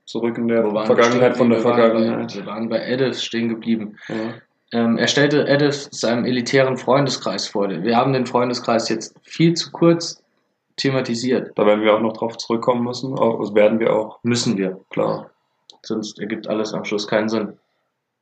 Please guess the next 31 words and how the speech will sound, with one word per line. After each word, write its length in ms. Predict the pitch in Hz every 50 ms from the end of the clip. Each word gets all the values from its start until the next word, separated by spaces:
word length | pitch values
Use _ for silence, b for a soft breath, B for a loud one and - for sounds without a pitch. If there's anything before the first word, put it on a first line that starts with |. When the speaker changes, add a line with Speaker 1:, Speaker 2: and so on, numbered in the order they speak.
| _ _
Speaker 1:
Aber 420 | - 117 117 120 127 131 135 131
sie 220 | 135 135 - 120 113
sind 520 | 113 120 123 127 127 139 143 - - - _ _ _ _ -
dann 540 | - 117 113 113 117 123 127 135 135 139 - _ _ _ _ _ _ _ _ _ _ _ -
zu 220 | - - 123 113 -
fünft 580 | - - 143 151 190 226 214 - - - - _ _ -
diesmal 300 | 170 - - 175 170 170
im 100 | 170 -
Teehaus. 680 | - 175 170 170 165 175 175 180 196 220 214 - - -
Speaker 2:
Sie 80 | 123 113
sind 180 | 117 110 110
zu 120 | - - -
fünft 320 | - 110 113 113 - -
im 100 | 117 113
Teehaus. 380 | - 127 120 120 120 120 117 -
Er, 200 | - 117 - -
er 160 | 85 98 110
stellt 360 | - - 123 120 120 - -
Eddith 320 | 120 127 131 131 123 - -
seinen 320 | 131 117 110 110 110 110
Freunden 380 | - - 117 123 139 - - -
vor 440 | - - 135 135 139 139 139 B B B B B B B B B B B _ _ -
und 500 | 131 131 127 127 127 127 120 120 - -
er 120 | 120 120
merkt 380 | 123 120 127 139 139 - - -
direkt, 520 | 131 117 131 165 165 - - - - -
dass 460 | 127 123 127 123 - - - - - -
der 200 | 113 120 110 -
Komponist 600 | - 131 120 117 131 135 160 170 170 - - -
ihrer 220 | 143 139 139 135
Gruppe, 500 | 139 - 151 147 143 143 143 143 - -